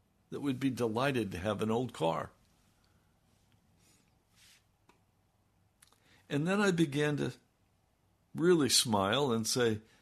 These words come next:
"Whoa, do you see what God has just done? He's told us to get another car, but he's also told us to wait upon him.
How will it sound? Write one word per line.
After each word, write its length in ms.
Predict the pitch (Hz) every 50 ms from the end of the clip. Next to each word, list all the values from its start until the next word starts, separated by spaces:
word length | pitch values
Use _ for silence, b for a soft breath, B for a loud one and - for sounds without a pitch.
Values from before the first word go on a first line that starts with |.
| b b b b b
"Whoa, 280 | - 175 180 185 160 127
do 120 | - 139
you 140 | 147 165 170
see 240 | - - 190 180 170
what 260 | 160 165 160 - -
God 240 | 135 139 139 139 139
has 140 | 135 123
just 320 | - - 135 120 - - -
done? 320 | - 170 185 170 - - - _ b b b b b b b b b b b b b
He's 240 | - 151 135 - -
told 380 | - - 147 156 170 170 143
us 240 | 123 123 143 143 -
to 160 | - - 131
get 240 | 113 107 110 127 143
another 380 | 160 151 131 127 135 165 165 151
car, 420 | - - 92 87 90 98 - - - _ _ _ _ _ _ _ _ _ _ _ _ _ _ _ _ _ _ _ _ _ _ _ - _ b b b b b b -
but 120 | 143 139
he's 160 | 139 113 107
also 340 | 147 185 202 196 - 160 131
told 380 | - - - 139 127 113 110 101
us 200 | 113 135 - -
to 100 | - 135
wait 360 | 127 123 139 175 196 214 214
upon 380 | 180 - - 151 151 147 127 107
him. 340 | 110 117 113 92 80 -